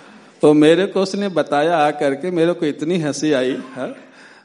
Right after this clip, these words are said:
मैंने कहा, "आजकल बच्चों की भी क्या बुद्धि है, हाँ?" बोले, "तुमने कितने साल साधना किया शादी के पहले?" अब नहीं किया है तो, तो फेस करना पड़ेगा, हाँ? साधना की होती तो वैसी मिलती। <laughs> तो अभिप्राय क्या है? ये अहंकृति, हाँ? <clears throat>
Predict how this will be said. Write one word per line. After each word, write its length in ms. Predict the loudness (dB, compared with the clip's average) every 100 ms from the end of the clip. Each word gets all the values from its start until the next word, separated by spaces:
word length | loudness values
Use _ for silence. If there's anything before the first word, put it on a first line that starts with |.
| -14
मैंने 200 | -6 -4
कहा, 160 | -2 -2
"आजकल 400 | -2 0 2 2
बच्चों 440 | 2 0 2 0
की 160 | 4 4
भी 120 | 4
क्या 240 | 4 2
बुद्धि 420 | 2 -4 -6 -6
है, 240 | -6 -8 -14 -14
हाँ?" 440 | -14 -14 -20 _ _ _ -10 2
बोले, 180 | 2
"तुमने 280 | 4 4 4
कितने 320 | 2 0 0
साल 200 | 0 0
साधना 420 | 0 0 0 0 -2
किया 240 | -2 -2
शादी 320 | -2 -4 -4
के 120 | -6
पहले?" 300 | -6 -6 -8
अब 120 | -10 -6
नहीं 260 | 0 0
किया 260 | 2 2 2
है 80 | 0
तो, 140 | -2
तो 100 | -2
फेस 280 | -4 -4 -2
करना 300 | -2 0 -2
पड़ेगा, 420 | -2 -4 -4 -10 -10
हाँ? 260 | -12 -12 -12
साधना 420 | -4 -4 -2 -4
की 200 | -2 0
होती 260 | 2 2 -2
तो 140 | 0
वैसी 240 | -2 -2
मिलती। 320 | 0 0 2 -2
<laughs> 1160 | -2 -16 -20 -20 -20 _ _ _ _ _ -8
तो 320 | 0 0 2
अभिप्राय 540 | 2 4 2 2 0 0
क्या 220 | -2 -6
है? 200 | -6 -18 -20 _ _ _ -20 -10 0
ये 220 | 0 0 -4
अहंकृति, 720 | -2 -2 -2 -6 -8 -12 -12 -6
हाँ? 280 | -4 -4 0
<clears throat> 560 | 2 2 0 -8 -20